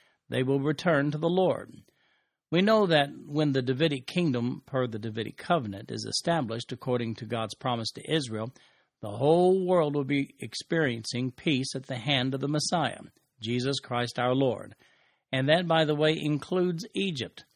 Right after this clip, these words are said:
The highway between Egypt and Assyria presents a far-fetched scenario to the Jews of Isaiah's day. Isaiah prophesies friendly relations between Israel and Egypt and Assyria. Whoa,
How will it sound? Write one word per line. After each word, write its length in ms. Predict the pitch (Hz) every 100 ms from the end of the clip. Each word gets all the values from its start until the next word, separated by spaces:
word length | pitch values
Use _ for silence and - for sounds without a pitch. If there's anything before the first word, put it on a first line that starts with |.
| _ _ _ _ _ _ 143
The 120 | 127
highway 540 | - 185 208 135 127
between 380 | 147 143 143 135
Egypt 360 | 151 143 135 131
and 140 | 113
Assyria 480 | 110 - 170 123 127
presents 400 | - 117 131 120
a 80 | 110
far-fetched 800 | - 127 131 123 143 135 - -
scenario 540 | 147 160 165 135 113
to 140 | -
the 120 | 113 113
Jews 340 | 113 127 117
of 100 | 113
Isaiah's 500 | 120 120 135 135 110
day. 280 | 110 104 113 - _ _ _ _ _ -
Isaiah 380 | 139 139 160 135
prophesies 680 | 160 160 143 - 139 131 117
friendly 380 | - 170 175
relations 640 | 175 175 165 135 131 147 131
between 420 | 135 143 139 135
Israel 480 | 156 170 151 156 147
and 240 | 139 135
Egypt 440 | 170 175 131 135 -
and 320 | 165 202 208
Assyria. 540 | 156 - 131 98 82 - - _ _
Whoa, 440 | 202 170 170 -